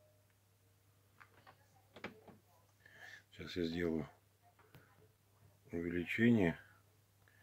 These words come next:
Почти что максимально.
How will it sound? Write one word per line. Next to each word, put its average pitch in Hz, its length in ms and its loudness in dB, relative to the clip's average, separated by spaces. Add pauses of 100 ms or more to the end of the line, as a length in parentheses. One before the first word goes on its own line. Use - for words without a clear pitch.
(1500)
Почти - 340 -6
что - 180 -6
максимально. 104 720 4